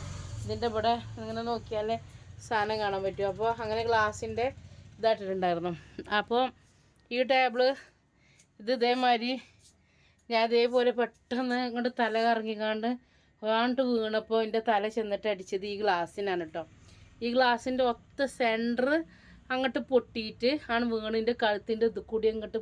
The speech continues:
പോയിട്ടോ. അന്ന് പിന്നെ ഒരുപാട് ചീത്ത പറഞ്ഞിട്ടുണ്ട്. കാരണം എന്താ വെച്ചിട്ടുണ്ടെങ്കിൽ, ഏ, ചീത്ത പറയാൻ എന്തിനാണെന്ന് വെച്ചിട്ടുണ്ടെങ്കിൽ ഭാഗ്യം കൊണ്ട് കഴിച്ചിലായി, ഭാഗ്യം കൊണ്ട് കഴിച്ചിലായി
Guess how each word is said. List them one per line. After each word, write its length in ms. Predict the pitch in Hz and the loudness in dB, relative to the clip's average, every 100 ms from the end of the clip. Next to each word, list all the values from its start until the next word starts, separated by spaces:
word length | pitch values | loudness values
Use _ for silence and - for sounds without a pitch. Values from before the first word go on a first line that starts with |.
| 214 | -6
പോയിട്ടോ. 380 | 185 165 156 - - - - - - - - - 185 | -6 -6 -6 -14 -16 -20 -20 -20 -20 -20 -20 -4 -2
അന്ന് 220 | 208 285 294 | 0 0 0
പിന്നെ 200 | 294 285 | 0 2
ഒരുപാട് 640 | 285 240 254 262 262 285 311 302 | 2 4 4 4 4 2 0 -6
ചീത്ത 180 | 254 233 | -4 0
പറഞ്ഞിട്ടുണ്ട്. 280 | 233 214 190 190 | 0 0 -2 0
കാരണം 200 | 196 220 | 0 0
എന്താ 120 | 226 226 | -4 -6
വെച്ചിട്ടുണ്ടെങ്കിൽ, 480 | 226 233 226 220 240 254 - - - - | -6 -8 -6 -6 -6 -8 -14 -20 -20 0
ഏ, 20 | 214 214 214 - - 196 175 - | 2 4 2 -4 -8 -6 -6 -8
ചീത്ത 260 | 226 226 311 | -6 -2 0
പറയാൻ 200 | 311 302 277 | 0 0 0
എന്തിനാണെന്ന് 280 | 277 302 | -2 -4
വെച്ചിട്ടുണ്ടെങ്കിൽ 560 | 294 311 285 277 269 262 294 - - - - - 202 | -6 -6 -6 -6 -4 -2 -2 -6 -20 -20 -20 -2 2
ഭാഗ്യം 360 | 220 233 254 269 | 4 2 -2 -2
കൊണ്ട് 120 | 269 302 | -2 -2
കഴിച്ചിലായി, 540 | 285 240 254 240 240 240 226 | -2 -4 0 2 2 2 2
ഭാഗ്യം 280 | 220 208 220 | 0 0 -4
കൊണ്ട് 140 | 233 247 247 | -4 -2 -2
കഴിച്ചിലായി 520 | 226 - 214 220 | -4 -4 -2 0